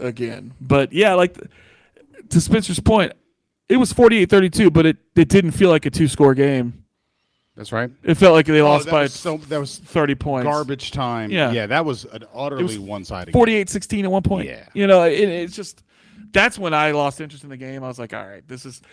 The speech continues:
Speaker 1: any, any kind of comeback I thought might have happened is, it's, this ain't happening.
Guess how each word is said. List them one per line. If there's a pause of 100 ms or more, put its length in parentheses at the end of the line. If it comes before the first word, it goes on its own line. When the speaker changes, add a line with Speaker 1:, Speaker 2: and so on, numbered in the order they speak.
(200)
Speaker 1:
any,
any
kind
of
comeback
I
thought
might
have
happened
is,
it's,
this
ain't
happening.